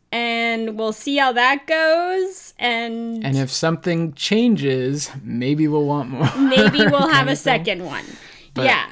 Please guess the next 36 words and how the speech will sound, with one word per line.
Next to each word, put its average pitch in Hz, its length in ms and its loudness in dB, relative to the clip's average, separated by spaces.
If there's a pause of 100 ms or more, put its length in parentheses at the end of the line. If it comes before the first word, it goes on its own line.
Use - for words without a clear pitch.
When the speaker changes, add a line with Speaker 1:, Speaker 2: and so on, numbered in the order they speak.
Speaker 2:
the 131 100 -6
plan 160 380 -2
is 156 720 -4 (460)
one 156 300 0
sounds 170 380 -4
good. 120 480 -2 (920)
Speaker 1:
Yeah. - 200 -2 (500)
Speaker 2:
We're, 107 600 -6
yeah, 101 300 -8
we're 110 300 -10 (400)
passing 156 400 -2
along 143 920 -2
our - 160 -16
D - 240 -10
N 151 140 -4
A 131 380 -2
just 127 120 -10
Speaker 1:
Yeah. 233 100 -2
Speaker 2:
like 117 120 -6
we're 151 100 -4
supposed 127 460 -4
to. 117 420 -6 (240)
Speaker 1:
Yeah. 247 300 -6 (440)
Speaker 2:
We're 123 100 -8
not 135 260 -4
overburdening 123 1120 -4 (340)
any 123 280 -6
planets 110 580 -8
or 107 60 -8
anything. 107 420 -8
This 127 160 -12
is 131 120 -10
what 131 180 -6
Speaker 1:
Right. - 140 -4
Speaker 2:
we 117 40 -8
want, 104 380 -10